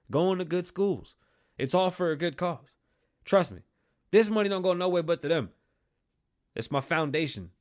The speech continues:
They're my foundation. You saw how I did that? Is I'm a rapper. You see, my foundation is my foundation. Uh, I'm gonna write that down.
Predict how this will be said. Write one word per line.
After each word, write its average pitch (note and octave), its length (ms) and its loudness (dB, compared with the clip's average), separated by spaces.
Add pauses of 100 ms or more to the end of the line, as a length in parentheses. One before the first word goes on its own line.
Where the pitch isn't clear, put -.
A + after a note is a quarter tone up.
(540)
They're D#3 160 2
my C#3+ 140 -2
foundation. G2 680 -8
You G#2 80 -10
saw D3+ 180 0
how D3 120 6
I D3 80 6
did E3 260 2
that? G3 180 8
Is F3 80 0
I'm C3+ 120 2
a A#2+ 60 2
rapper. C#3 460 2
You G#2+ 140 -6
see, A#2+ 200 -6
my A2+ 140 -4
foundation C3+ 680 -2
is A#2+ 100 -6
my C3 140 -4
foundation. C3+ 680 -4
Uh, G3 460 4
I'm C#3+ 80 4
gonna D3+ 80 -2
write D3 220 -2
that D3 160 -2
down. A#2 280 -4